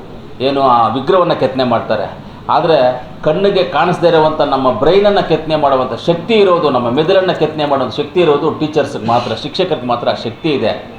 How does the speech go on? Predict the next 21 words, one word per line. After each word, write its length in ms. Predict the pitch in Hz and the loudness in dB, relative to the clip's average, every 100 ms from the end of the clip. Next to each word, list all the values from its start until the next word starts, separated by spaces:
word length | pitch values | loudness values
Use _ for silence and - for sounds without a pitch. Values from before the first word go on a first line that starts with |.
| - | -4
ಆದ್ದರಿಂದ 320 | 110 123 143 156 139 - - - - | -2 -2 2 2 2 -2 -12 -16 -6
ನಮ್ಮ 160 | 120 120 | -4 -2
ಕೋಲಾರ 360 | 123 147 147 | 0 2 2
ತಾಲೂಕು, 560 | 143 135 139 139 151 123 | 2 2 2 0 -2 0
ಕೋಲಾರ 280 | 127 139 131 104 | 2 2 2 0
ಜಿಲ್ಲೆಯ 340 | 127 131 123 107 - - - - | 2 4 4 2 -2 -8 -16 -8
ಎಲ್ಲ 380 | 110 127 156 180 | -4 0 2 2
ಶಿಕ್ಷಕರ 520 | - 135 - 156 151 131 117 113 | 2 -4 -4 -2 0 2 0 -2
ಬಂಧುಗಳು 420 | 127 131 131 147 | -2 0 0 0
ಆಗ್ನೇಯ 420 | 131 123 131 143 | 2 0 0 -2
ಕ್ಷೇತ್ರದಲ್ಲಿ 880 | 131 - 120 127 113 123 156 165 - - - - 107 | -2 -4 -4 -2 -2 -2 -2 -4 -6 -16 -18 -14 -6
ಡಿ 100 | 139 | -4
ಟಿ 180 | 147 151 | -2 -4
ಶ್ರೀನಿವಾಸ್ 440 | 143 135 131 131 | -4 0 0 0
ಅವರಿಗೆ 520 | 127 123 120 107 107 | 0 0 0 -2 -2
ಮತವನ್ನು 420 | 110 110 143 143 135 | -2 0 2 2 0
ಕೊಟ್ಟು, 480 | 135 - 165 165 - - - 107 | -2 0 0 -2 -8 -18 -14 -4
ಮೊದಲನೇ 720 | 120 151 160 147 127 - - - - | 0 2 4 4 2 -2 -10 -18 -6
ಮತವನ್ನು 400 | 120 120 139 135 | -2 0 2 2
ಕೊಟ್ಟು, 600 | 135 139 127 - - - - - - | 0 0 0 0 -2 -8 -18 -6 -2
ಹಾಗೆ 600 | 135 151 147 123 - | 0 2 2 2 -2